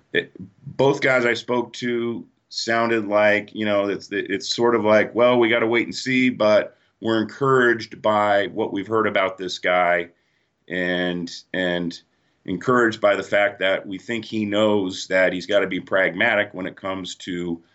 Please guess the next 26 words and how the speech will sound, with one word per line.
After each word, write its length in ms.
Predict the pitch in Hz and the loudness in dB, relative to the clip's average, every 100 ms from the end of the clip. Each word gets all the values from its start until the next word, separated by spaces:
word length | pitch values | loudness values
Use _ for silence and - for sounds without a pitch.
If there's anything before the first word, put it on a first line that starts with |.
| _ _ _ - | _ _ _ -4
economic 600 | 104 107 98 98 92 87 | -2 0 0 0 0 -2
and 80 | 85 | -2
business 340 | 95 90 78 | -2 -2 -4
regulations." 720 | 67 69 69 64 - - - - _ _ _ _ _ _ _ - - | -4 -4 -4 -4 -6 -8 -16 -20 _ _ _ _ _ _ _ -14 -8
So 280 | - 110 104 | 2 4 4
at 80 | |
any 180 | 117 147 | 4 4
rate, 380 | 127 117 107 - _ _ _ - | 4 4 2 -4 _ _ _ -4
those 220 | 127 135 | -2 0
were 100 | 120 | 0
the 80 | 113 | 0
three 220 | - 123 | 0 -2
factors 540 | 113 113 123 101 101 | 2 0 0 -4 -6
that 160 | 104 90 | -6 -4
drove 320 | 101 107 90 | -2 -2 -2
the 80 | 87 | -10
stock 420 | - 101 113 - | 0 2 2 0
down. 260 | 82 80 80 | -6 -6 -4
I 60 | |
mean, 160 | 87 90 | -4 -4
it 120 | 85 | -2
went 280 | 98 110 - | -2 -2 -6
from 580 | 95 95 90 90 87 - _ _ _ _ _ _ - | -4 2 2 2 -4 -12 _ _ _ _ _ _ -4
between, 560 | 98 87 117 120 117 | -4 -2 2 4 4
like, 300 | 110 104 85 | 4 4 0
March 760 | 90 98 107 120 113 - - | -2 2 4 4 0 -6 -10